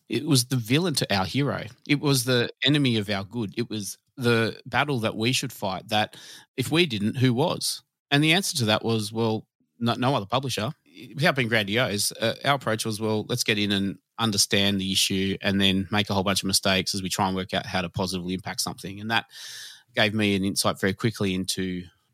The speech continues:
some of the changes that needed to happen. It's not just about lockout. It's about a different narrative for Sydney, one that we now, uh, you can hear soundbited and written about in the press every week, because it's been, we're now on our own journey towards, uh,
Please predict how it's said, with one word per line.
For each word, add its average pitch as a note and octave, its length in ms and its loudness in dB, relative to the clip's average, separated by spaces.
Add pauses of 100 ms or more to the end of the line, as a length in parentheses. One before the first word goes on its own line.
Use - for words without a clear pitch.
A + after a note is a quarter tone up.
(160)
some D3 280 2
of G2+ 120 -4
the F2+ 360 -6 (260)
changes A2+ 420 -2
that G2 140 -4 (180)
needed G2 280 -2
to G2 80 -10
happen. A#2 520 -4 (340)
It's C#3+ 100 0
not F#3+ 120 -2
just - 140 0
about - 180 0
lockout. F#2 300 0
It's - 140 -6
about G#2+ 340 0
a - 40 -10
different F2 340 -2
narrative F2+ 360 -2
for - 80 -8
Sydney, F#2 320 0
one F#2 220 -2
that F2+ 240 -8 (360)
we G2 80 2
now, F2+ 340 2 (420)
uh, F2 260 -2
you F#2 140 -4
can G2 120 -6
hear F#2+ 120 4
soundbited F2 600 0
and F2 100 -4
written E2 180 -4
about E2 220 -4
in - 20 -20
the D#2+ 80 -6
press - 460 -2 (220)
every G2 180 -6
week, - 400 -4 (580)
because F#2 480 0
it's D#2+ 100 -6
been, G2 360 2
we're G#2 120 0
now G2 180 2
on F#2 100 0
our F2+ 120 2
own G#2 200 2
journey F#2 260 2
towards, F2+ 680 -2
uh, F#2+ 300 -6